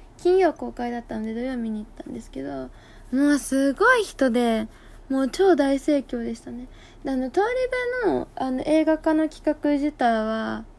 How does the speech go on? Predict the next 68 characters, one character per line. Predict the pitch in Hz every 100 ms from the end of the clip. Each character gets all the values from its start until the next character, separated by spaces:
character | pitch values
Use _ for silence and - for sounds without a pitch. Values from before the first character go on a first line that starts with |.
| - - - - -
結 | 381 370
構 | - 240
前 | 247 254
か | 240 220
ら | 220
知 | - -
っ |
て | - 226
い |
て、 | 214 - 226 214 - - - - - - -
っ |
て | - 370
い | 392
う |
の | 285
も、 | 240 254 262 226 - - - - - - - - - - -
ま | 294
あ |
自 | 240 254
分 | 254 285 285
が、 | 277 - - - - -
す | -
ご | -
い |
ア | 277
ミ | 294 269
ュ |
ー | 240
ズ | 233
の | 233
俳 | 247 240
優 | 240 240 240 254 - - - - -
さ | - 254 247
ん | 269
を | 269
す | 277
ご | 262 247
い | 240
応 | 240 240
援 | 247
し | -
て | 247
る | 240
っ |
て | 233 -
い | 233 226
う | 220
の | 220 226 233
で、 | 262 320 269 247 - - -
ま | 262 247
あ |
情 | 233 247
報 | 254 240
が | 254
入 | 262 233
る | 226
の | 220
が | 233
早 | 240 226
か | 233
っ | 233
た | -
っ | 226
て | -
い | 240
う |
の | 233
一 | 226